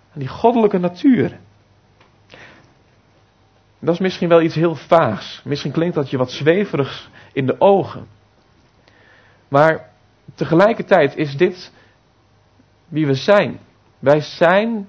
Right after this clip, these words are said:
kinderen van God. En op het moment dat wij tot geloof komen, dan stort God zijn geest in ons uit. Worden we deelgenoot aan die goddelijke natuur.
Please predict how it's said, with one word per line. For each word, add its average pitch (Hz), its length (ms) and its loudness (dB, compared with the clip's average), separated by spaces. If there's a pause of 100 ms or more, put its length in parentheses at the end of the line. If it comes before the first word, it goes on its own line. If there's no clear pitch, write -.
kinderen 190 440 -2
van 120 200 -2
God. - 280 -4
En 139 140 -6
op 139 100 -2
het 135 120 -10
moment 143 540 -2
dat 131 180 0
wij 127 260 2
tot 120 160 -8
geloof 220 520 -2
komen, 110 420 -4 (480)
dan 156 220 2
stort 220 380 -2
God 208 260 -2
zijn 175 240 -4
geest 208 640 -4 (120)
in 175 200 -4
ons 170 300 -6
uit. 156 380 -4 (520)
Worden 156 300 2
we 139 140 0
deelgenoot 185 800 0
aan 151 180 0
die 139 160 -6
goddelijke 156 500 -4
natuur. 131 640 -8